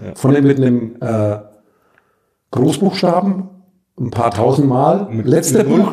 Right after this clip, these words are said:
Speaker 2: letzter Buchstabe groß geschrieben, null Mal.
Speaker 1: Und, und vorne statt O, nur null. Also um mal so
Speaker 2: Ach so,
Speaker 1: Elite-Speak.
Speaker 2: okay, dann machen wir jetzt mal hier mit einer Null vorne. Halt, falsche Taste.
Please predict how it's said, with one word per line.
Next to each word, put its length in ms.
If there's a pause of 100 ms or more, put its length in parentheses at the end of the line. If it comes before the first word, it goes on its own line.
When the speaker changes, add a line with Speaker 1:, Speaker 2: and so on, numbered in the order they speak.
Speaker 2:
letzter 420
Buchstabe 540
groß 260
geschrieben, 840 (120)
null 300
Mal. 380 (100)
Speaker 1:
Und, 240
und 380 (240)
vorne 260
statt 300
O, 560
nur 260
null. 280 (800)
Also 240
um 140
mal 160
so 200
Speaker 2:
Ach 100
so, 140
Speaker 1:
Elite-Speak. 340
Speaker 2:
okay, 300
dann 160
machen 200
wir 80
jetzt 180
mal 260
hier 240
mit 220
einer 100
Null 220
vorne. 380 (1600)
Halt, 140 (180)
falsche 420
Taste. 520